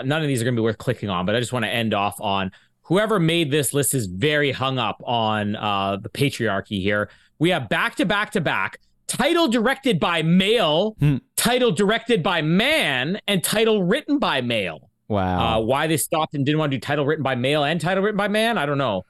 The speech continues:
Speaker 2: Okay,
Speaker 1: Uh,
Speaker 2: uh,
Speaker 1: but
Speaker 2: two,
Speaker 1: yeah.
Speaker 2: two more.
Speaker 1: Ben made this movie.
Speaker 2: Two more. I did. Two more, and you can choose which one we look at here. We've either got Falling on Bed Sobbing Month or Peg on One's Nose Month.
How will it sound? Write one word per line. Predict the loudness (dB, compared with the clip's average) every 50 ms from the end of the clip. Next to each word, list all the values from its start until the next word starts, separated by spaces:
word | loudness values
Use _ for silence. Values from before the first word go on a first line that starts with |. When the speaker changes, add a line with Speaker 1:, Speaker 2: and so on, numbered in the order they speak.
| -4
Speaker 2:
Okay, | -4 0 0 0 2
Speaker 1:
Uh, | 2
Speaker 2:
uh, | 0 0 0
Speaker 1:
but | 0 0
Speaker 2:
two, | 0 2
Speaker 1:
yeah. | 0 0 -2 -4
Speaker 2:
two | -4 -2 0 0 0
more. | 2 2 2
Speaker 1:
Ben | 2 2 2
made | 2 2 0
this | 0 0 0 0
movie. | 0 0 0 0 -2 -6 -8 -10
Speaker 2:
Two | -4 0 0 2 2 2
more. | 2 0 0 0
I | 0
did. | 0 0 -2 -2 -2 -6 -4
Two | -2 0 2 2
more, | 2 0 0 -2 -6 -6
and | -4 -2 0 0
you | 0 0
can | 0 -2
choose | 0 0 0 0
which | 0 -2 -2 -2
one | 0 0
we | 0 0
look | 0 0 0 0
at | -2 0
here. | 0 -2 0 0
We've | 0 0 2
either | 2 2 0 0 0
got | 0 0 -2 -2 -4 -10 _ -20 -14
Falling | -6 -2 0 0 2 2 0 0
on | 0 0 -2 -2
Bed | 0 0 0 0 -2
Sobbing | -4 -6 -4 0 0 0 0 0 0 0 0
Month | 0 0 -2 -4 -6 -12 -20 -20 _ _ _ _ _ _ _ _ _ _ _ -4 -2
or | 0 2 2 0 0
Peg | 0 0 2 2 2 2 2
on | 0 0 0
One's | 0 0 0 0 -2 -4 -2
Nose | -2 0 0 2 2 0 0 0 -2
Month. | -2 -4 -4 -6 _ -20 -20 -20 -20